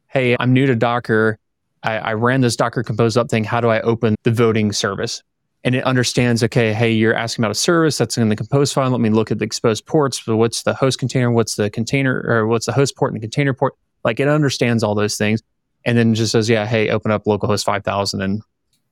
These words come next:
here's your app," kind of thing. And so it, it, it'll, and then it will explain it to you,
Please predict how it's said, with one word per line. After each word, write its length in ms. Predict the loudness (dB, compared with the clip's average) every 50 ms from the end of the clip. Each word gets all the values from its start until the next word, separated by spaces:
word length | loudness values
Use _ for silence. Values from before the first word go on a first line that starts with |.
| _
here's 240 | _ -2 -2 -2 0
your 80 | -2 -2
app," 220 | -4 -6 -8 _
kind 160 | -8 -6 -6
of 40 | -4
thing. 120 | -4 -6 -6 -8 -16 _ _ _ _ _
And 120 | -2 0 2
so 160 | 4 4 4
it, 180 | 2 2 0 -2
it, 160 | -4 -4 -4 -4 -6 -4
it'll, 260 | -2 0 2 2 0 -2 -4 _
and 160 | 0 2 4
then 120 | 4 2 2
it 40 | 0
will 140 | 0 0 -2
explain 460 | -2 -4 -6 -6 -4 -2 -2 -2 -2
it 100 | -4 -4 -4
to 100 | -4 -4
you, 240 | -2 -2 -4 -4